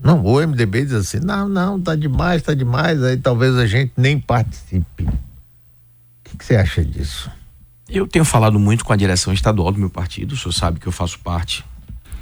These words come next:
Speaker 2: da executiva estadual do meu partido e faço parte da executiva nacional do meu partido.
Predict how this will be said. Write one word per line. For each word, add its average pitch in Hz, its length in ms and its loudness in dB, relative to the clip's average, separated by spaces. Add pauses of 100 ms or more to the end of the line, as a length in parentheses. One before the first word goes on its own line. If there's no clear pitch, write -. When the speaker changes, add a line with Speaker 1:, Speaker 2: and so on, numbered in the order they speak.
(480)
Speaker 2:
da 90 80 2
executiva 87 440 2
estadual 90 340 2
do 87 80 2
meu 92 100 2
partido 123 360 0
e 160 40 0
faço 139 260 -2
parte - 360 -2
da 113 160 2
executiva 120 760 0 (240)
nacional 101 640 2
do 107 80 0
meu 104 100 2
partido. - 460 -2